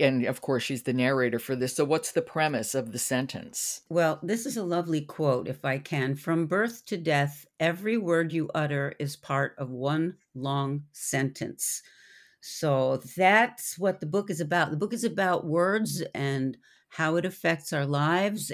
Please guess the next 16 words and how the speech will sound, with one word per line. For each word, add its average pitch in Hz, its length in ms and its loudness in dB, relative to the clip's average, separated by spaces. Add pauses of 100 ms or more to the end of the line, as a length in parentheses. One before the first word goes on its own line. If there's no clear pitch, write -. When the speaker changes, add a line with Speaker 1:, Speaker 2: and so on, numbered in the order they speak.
Speaker 2:
and 131 280 -4
books 185 480 0
and 151 220 -4
how 151 180 -2
they 151 240 0
affect 117 440 -6
our 95 160 -8
lives. 101 640 -8 (360)
As 151 240 0
a 143 80 2
narrator, 208 840 2
Erdrich's 170 760 -2
voice 170 420 0
is 139 200 -6
soft, 208 720 -4 (460)
it's 135 300 -8